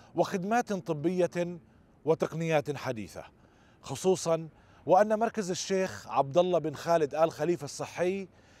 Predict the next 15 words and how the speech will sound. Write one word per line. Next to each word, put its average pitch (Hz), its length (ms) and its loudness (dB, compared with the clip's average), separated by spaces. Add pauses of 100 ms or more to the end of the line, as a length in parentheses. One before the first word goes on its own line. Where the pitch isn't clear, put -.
(180)
كأحد 151 440 0
مراكز 160 640 2
الرعاية 147 540 4
الصحية 156 600 -4
الأولية 147 520 2
في 151 240 -6
المملكة 185 560 -2 (540)
قد 190 160 4
ارتكز 196 540 2
بإنشائه 170 880 0 (360)
على 131 260 4
مراعاة 143 540 4
مجمل 180 520 -2
المعايير 160 680 0
العالمية 160 760 0